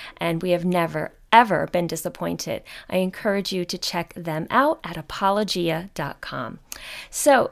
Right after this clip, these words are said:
today I want to talk about expectation versus reality. And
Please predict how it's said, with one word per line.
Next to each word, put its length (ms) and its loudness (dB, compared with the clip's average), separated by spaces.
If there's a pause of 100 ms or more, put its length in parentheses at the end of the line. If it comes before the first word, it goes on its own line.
today 380 2
I 40 2
want 220 2
to 80 -8
talk 200 -8
about 300 -4
expectation 760 0
versus 340 -4
reality. 540 -2
And 260 0